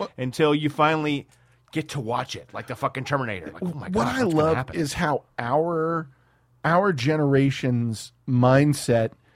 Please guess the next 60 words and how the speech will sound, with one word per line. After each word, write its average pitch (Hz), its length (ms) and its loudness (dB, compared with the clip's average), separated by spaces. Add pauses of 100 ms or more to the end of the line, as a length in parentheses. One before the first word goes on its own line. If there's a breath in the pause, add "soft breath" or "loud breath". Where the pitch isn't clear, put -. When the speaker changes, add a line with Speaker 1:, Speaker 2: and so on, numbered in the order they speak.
(100)
Speaker 1:
has 139 220 4
ended 147 320 4
up - 60 0
becoming 123 380 2
the 117 80 2
dominant. 95 540 -2 (360 soft breath)
The 147 80 8
Speaker 2:
Yeah. 165 80 10
Speaker 1:
adults 160 340 6
who 175 80 6
are 160 80 6
like, 131 320 6 (280 soft breath)
"Oh, 135 140 6
this 143 300 2
movie 127 260 4
is 113 80 0
super 110 320 -2
violent. 98 480 0
It 135 160 -4
will, 131 140 0
and 113 400 0 (680 soft breath)
it 196 120 2
will 214 200 2
have 165 200 0
kids." 165 280 -4
And 170 540 0 (400 loud breath)
our 208 140 6
generation's 180 500 2
like, 175 120 2
"What? 196 140 0
It's 123 120 -6
a 127 60 -4
little 139 160 0
violence. 120 340 -4
Who 107 60 -4
fucking 107 240 -4
cares? 113 600 -6
Speaker 2:
That's - 140 -4
Speaker 1:
It's, - 80 -10
Speaker 2:
fine. 277 200 4
Speaker 1:
it's 104 60 -2
Speaker 2:
Whatever. 135 180 4
Speaker 1:
violence 151 140 2
in 147 60 0
Speaker 2:
What's 151 60 0
Speaker 1:
a - 20 0
Speaker 2:
the - 20 0
Speaker 1:
movie. 139 60 0
Speaker 2:
problem? 139 200 4
Speaker 1:
Who 78 60 -10
cares? 110 380 -2
It's 98 140 -16
violence 147 500 -2
and 180 100 -6
titties. 135 360 0 (280 soft breath)
It's 131 140 -8
not 180 160 2
gonna 180 160 -2
destroy 202 340 -2
me." 127 180 0